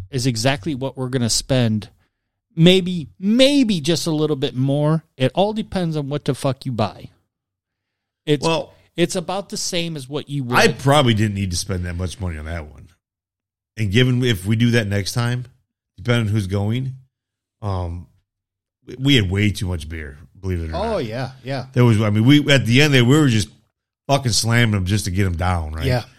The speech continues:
Speaker 1: yeah.
Speaker 2: And I was like, "Oh, God, I can't drink any more beer.
Speaker 1: Right.
Speaker 2: I'm so stuffed." And then we had a whole fucking bottle of fucking vodka left.
Speaker 1: Yeah. Yeah.
Speaker 2: There's probably, I think there's still some of the first one out there, maybe.
Speaker 1: Uh,
Speaker 2: Did somebody grab that one?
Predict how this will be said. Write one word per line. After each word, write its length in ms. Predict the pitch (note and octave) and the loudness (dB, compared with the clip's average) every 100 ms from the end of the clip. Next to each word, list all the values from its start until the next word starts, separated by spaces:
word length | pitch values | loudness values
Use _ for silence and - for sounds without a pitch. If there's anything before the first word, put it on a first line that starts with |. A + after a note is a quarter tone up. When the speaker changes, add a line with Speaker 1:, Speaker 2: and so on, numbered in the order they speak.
| A2 | -12
Speaker 1:
yeah. 180 | A2 G#2+ | -10 -2
Speaker 2:
And 140 | A#2 | 2
I 100 | B2+ | 4
was 100 | A#2+ | 4
like, 160 | G2+ F#2 | 2 -2
"Oh, 280 | F#2 E2+ D#2 D#2 | -6 -8 -10 -10
God, 260 | D#2+ D#2+ | -8 -8
I 40 | D2+ | -8
can't 220 | - E2 | -10 -12
drink 200 | F2 D#2+ | -12 -12
any 120 | E2 | -12
more 180 | D#2+ D#2 | -12 -12
beer. 420 | D#2 D#2+ D#2+ D#2+ D#2 | -12 -10 -10 -10 -6
Speaker 1:
Right. 260 | C3+ B2 B2+ - - | -4 -4 -6 -16 -12
Speaker 2:
I'm 80 | |
so 160 | E2+ G2 | -4 -4
stuffed." 420 | E2+ - F2+ D#2 - _ _ _ _ _ | -4 -2 -2 -2 -10 _ _ _ _ _
And 100 | B2 | 0
then 260 | E3+ D3+ A#2+ | 0 0 -4
we 160 | - G#2+ | -2 2
had 120 | C3+ | 2
a 20 | C3+ | 4
whole 180 | C3+ | 2
fucking 320 | C3 C#3+ B2+ G2+ | 2 -2 -2 2
bottle 340 | A2+ C3+ B2+ | 4 4 2
of 100 | A2 | 0
fucking 240 | D3+ C#3+ C3+ | -2 -2 0
vodka 320 | D3 E3+ C3+ | 0 0 0
left. 260 | F#2+ D#2 B2 | 0 -2 -2
Speaker 1:
Yeah. 200 | C3+ C3 - _ _ _ _ _ _ _ - | -4 -4 -14 _ _ _ _ _ _ _ -6
Yeah. 160 | B2+ A#2 _ _ _ - | -6 -6 _ _ _ -10
Speaker 2:
There's 120 | - E3+ | -6 0
probably, 240 | F3 D#3 | 2 2
I 40 | C3+ | 0
think 180 | F#3 | -2
there's 160 | F3 C3+ | -4 -2
still 160 | F3 D#3 | -2 -2
some 140 | E3+ | -2
of 80 | D#3+ | -4
the 40 | |
first 260 | C3+ F#3 F#3 | -4 -4 -4
one 100 | B2+ | -2
out 120 | G2+ | -2
there, 100 | F#2+ F#2 | -4 -6
maybe. 360 | F2 E2 G2 - | -6 -8 -14 -16
Speaker 1:
Uh, 260 | A#2 A2+ A2 _ _ _ | -14 -12 -14 _ _ _
Speaker 2:
Did 100 | G2 | -8
somebody 220 | F2+ B2+ A2 | -2 -2 2
grab 200 | A#2+ B2+ | 2 4
that 120 | D3 | 2
one? 240 | D#3 E3 | -2 -6